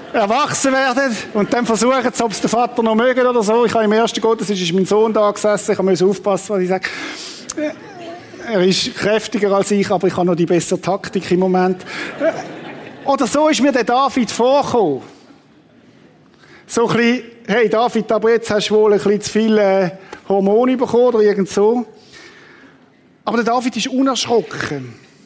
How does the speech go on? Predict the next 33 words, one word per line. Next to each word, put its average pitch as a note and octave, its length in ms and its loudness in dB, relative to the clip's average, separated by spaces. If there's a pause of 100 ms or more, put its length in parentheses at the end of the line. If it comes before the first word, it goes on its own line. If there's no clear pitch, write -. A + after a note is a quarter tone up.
(760)
Und G#3+ 160 0
obwohl B3 320 2
er C4 100 0
erst A#3+ 320 0
ein A3+ 100 -6
Teenager B3 580 -2
ist B3 400 -2 (120)
und G3+ 220 -2
sein G#3 240 -2
Bruder A3+ 340 0
sich G#3+ 220 -6
über G#3+ 200 0
ihn G#3 120 4
lustig A3 400 0
gemacht A3 320 -4
hat, G#3 100 -2
geht G#3 280 0
er G3+ 60 -12
zum F#3 200 -6
König. A3 580 -2 (1400)
Und F3 80 0
was G3+ 140 0
mir G#3+ 100 4
auffällt, A#3+ 540 0 (580)
er - 200 -4
hat E3+ 260 -6
keine G#3+ 480 -2
Angst G#3 420 0
vor G3 260 -4
Autoritäten. F3 1080 -6 (1500)
Ich - 140 -14
meine, E3+ 140 -4
sorry, G3+ 340 -4